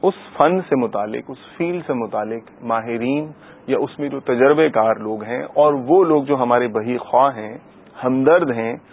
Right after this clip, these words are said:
ان لوگوں سے ان کی اوپینینز لے کر، مشورے لے کر جب ڈیسیژن لیا جائے اور اللہ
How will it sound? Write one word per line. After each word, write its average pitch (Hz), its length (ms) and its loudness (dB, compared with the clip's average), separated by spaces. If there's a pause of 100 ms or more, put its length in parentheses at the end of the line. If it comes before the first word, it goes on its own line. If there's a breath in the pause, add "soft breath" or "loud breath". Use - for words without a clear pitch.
(380 loud breath)
ان 190 240 0
لوگوں 139 360 0 (120)
سے 139 380 -4
ان 139 140 -8
کی 147 200 -10
اوپینینز 151 560 -4
لے 117 140 -4
کر، 117 180 -2
مشورے 135 480 -4
لے 117 180 -6
کر 123 200 -6
جب 123 200 0 (120)
ڈیسیژن 123 460 -10
لیا 110 200 -6
جائے 110 180 -4
اور 131 160 -2
اللہ 117 200 -6